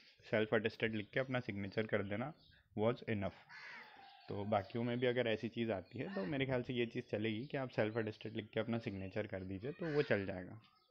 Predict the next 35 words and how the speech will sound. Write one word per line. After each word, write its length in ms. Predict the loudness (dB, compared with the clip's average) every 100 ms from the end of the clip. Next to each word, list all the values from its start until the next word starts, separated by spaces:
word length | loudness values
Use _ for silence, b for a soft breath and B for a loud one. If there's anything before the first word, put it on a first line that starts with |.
| _ _
क्योंकि 260 | -10 -6 -2
उनको 240 | -2 2
अटेस्टेड 420 | 2 2 0 0 2
ही 60 |
कराना 320 | 2 2 2
है, 80 | 0
तो 100 | -2
उनके 220 | -4 -2
पास 240 | 2 2 2
भी 120 | 0
काफ़ी 260 | -2 -2 -2
सारे 220 | 0 0
लोग 240 | 0 -2
रहते 260 | -4 -6 -6
हैं 60 |
जो 140 | -4 -2
अटेस्टेड 400 | -2 -6 -6 -6
कर 160 | -6
सकते 340 | -6 -8 -8 -8
हैं, 80 | -6
तो 160 | -8 -10 -20 _ _ -8
उसमें 320 | -8 -2 0 2
ऐसा 260 | 2 2
कोई 180 | 2 2
इशू 180 | 2 2
भी 80 | 4
नहीं 120 | 4
बनाया 280 | 2 2 2
उन्होंने 260 | 0 -2
कि 180 | -2 -6 B B B 0
गजेटेड 440 | 2 2 2 -2
से 140 | 0 2
ही 200 | 4 4
अटेस्टेड 440 | 2 0 -2 -4
चाहिए। 340 | -2 -6 -4